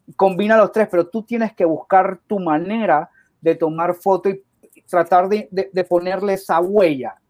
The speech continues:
Porque han, hay muchos fotógrafos muy buenos. El, el nivel técnico ahorita mismo,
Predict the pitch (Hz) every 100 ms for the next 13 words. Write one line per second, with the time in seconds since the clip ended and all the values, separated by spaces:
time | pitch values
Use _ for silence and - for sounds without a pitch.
0 | _ _ _ - 208 220 214 _ _ _
1 | _ _ _ _ _ - - 170 190 _
2 | - - _ - 160 160 185 226 220 175
3 | 151 156 185 170 185 233 208 147 147 143
4 | 143 _ 151 139 143 - 151 147 156 190
5 | 196 - 202 190 156 - 139 - - 135
6 | 139 170 175 180 202 202 226 240